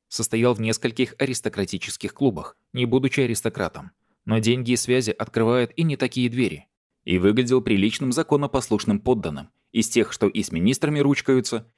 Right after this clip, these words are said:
и с начальником полиции, бывает, встречаются за одним столом в гостях. Однако шептались, что клан проворачивает незаконные дела, вроде торговли оружием, запрещёнными маг-препаратами и даже полуразумными существами,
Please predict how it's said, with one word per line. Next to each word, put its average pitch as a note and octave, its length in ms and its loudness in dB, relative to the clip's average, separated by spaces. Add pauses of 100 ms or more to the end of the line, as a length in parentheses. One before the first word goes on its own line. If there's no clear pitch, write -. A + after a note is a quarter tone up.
(140)
и A2+ 120 0
с - 80 -4
начальником G2 520 2
полиции, F2+ 500 0
бывает, F#2+ 360 4
встречаются G2+ 600 2
за G2+ 120 4
одним F#2 220 2
столом G#2+ 380 2
в - 20 -4
гостях. - 520 -6 (280)
Однако A#2 400 2
шептались, B2 720 0
что - 220 -2
клан G#2 260 2
проворачивает G#2 640 2
незаконные G#2 580 2
дела, G2 400 0 (200)
вроде A#2+ 340 2
торговли G#2+ 440 4
оружием, G2 580 0
запрещёнными B2 680 2
маг-препаратами A2 880 0 (260)
и - 100 0
даже A#2 300 4
полуразумными A2 720 4
существами, G#2+ 720 -2